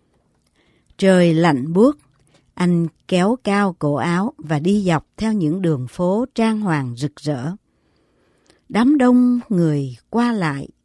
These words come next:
cười nói vui vẻ, làm anh nhớ những người bạn ở tỉnh nhà. Anh nghĩ đến bữa ăn truyền thống mà mẹ vẫn nấu hàng năm, nghĩ đến giây phút cả gia đình ngồi lại bên cây Noel,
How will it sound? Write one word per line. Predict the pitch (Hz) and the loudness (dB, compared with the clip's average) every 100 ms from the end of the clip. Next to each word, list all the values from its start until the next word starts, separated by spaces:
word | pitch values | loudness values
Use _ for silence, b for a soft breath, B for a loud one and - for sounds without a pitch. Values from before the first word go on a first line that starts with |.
| _ | _
cười | - 180 147 | -4 -2 -2
nói | 131 143 185 254 | -4 -6 -6 -4
vui | 247 269 | 0 0
vẻ, | 214 156 143 180 - b b b b b | 0 -4 -4 -8 -10 b b b b b
làm | 165 165 135 | -2 0 -2
anh | - 196 | -2 -2
nhớ | 196 202 254 | 0 0 0
những | 233 170 | 0 -2
người | 170 135 | -2 -2
bạn | 131 143 127 131 | -2 -4 -6 -10
ở | 151 147 | -8 -6
tỉnh | - 135 | -4 -4
nhà. | 165 160 131 113 - _ _ _ _ _ _ _ _ | -2 -4 -4 -8 -14 _ _ _ _ _ _ _ _
Anh | - 262 | 2 4
nghĩ | 208 160 | 4 4
đến | 214 285 | 4 4
bữa | 180 | 4
ăn | 160 214 220 | 0 0 -4
truyền | - 175 135 117 | -2 -2 -2 -4
thống | 160 175 226 294 b b b | -6 -2 -2 -4 b b b
mà | 160 156 | -4 -2
mẹ | 135 151 143 135 | 0 0 -2 -4
vẫn | 139 147 196 | -6 -4 -2
nấu | 208 | -2
hàng | 254 185 123 127 | -2 -4 -6 -4
năm, | 160 165 170 _ _ _ _ _ _ _ | -4 -4 -8 _ _ _ _ _ _ _
nghĩ | 170 170 180 | 0 2 4
đến | 226 277 | 4 6
giây | 277 254 | 6 6
phút | - 311 330 - | 4 0 -2 -4
cả | 170 214 | -2 0
gia | 247 262 | 0 0
đình | 214 180 | 2 2
ngồi | 180 180 175 | 0 0 0
lại | 175 151 | -2 -2
bên | 180 240 | 0 0
cây | 240 240 | 2 2
Noel, | 226 233 214 233 | 4 2 0 0